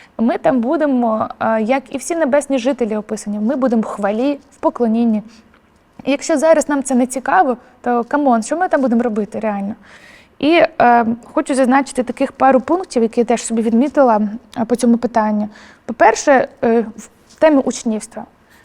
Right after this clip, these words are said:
Перше, музичне прославлення — це, е, про Бога, це для Бога на нашій людській недосконалій мові, музичній мові.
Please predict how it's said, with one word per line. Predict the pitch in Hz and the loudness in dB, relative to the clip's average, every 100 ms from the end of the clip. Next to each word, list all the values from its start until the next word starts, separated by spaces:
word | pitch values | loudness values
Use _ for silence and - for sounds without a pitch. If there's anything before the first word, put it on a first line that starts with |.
| - - | -20 0
Перше, | 294 269 - - - - | 2 2 0 -12 -10 -2
музичне | 254 359 - 311 | 0 0 -2 -4
прославлення — | 285 - 302 440 294 240 233 | -4 -2 0 2 2 2 0
це, | - - 262 247 - _ _ _ _ _ - | -2 0 2 2 -2 _ _ _ _ _ -14
е, | - - | -10 0
про | 247 262 | 4 4
Бога, | 220 214 - 277 - _ _ _ _ | 6 2 0 -8 -12 _ _ _ _
це | - 269 247 214 | -4 2 2 2
для | 220 240 214 | 2 4 4
Бога | 208 247 247 339 - _ _ _ | 2 0 0 -6 -12 _ _ _
на | 240 262 | 2 4
нашій | 262 302 - 320 277 | 4 2 0 0 0
людській | 226 - - 302 | -2 -6 -4 0
недосконалій | 233 226 - 226 220 208 | 2 0 -2 -2 0 -2
мові, | 196 196 - - - - - - - - | -4 -8 -14 -20 -20 -20 -20 -20 -14 -2
музичній | 262 214 208 - 208 | 0 2 -2 -4 -6
мові. | 202 | -6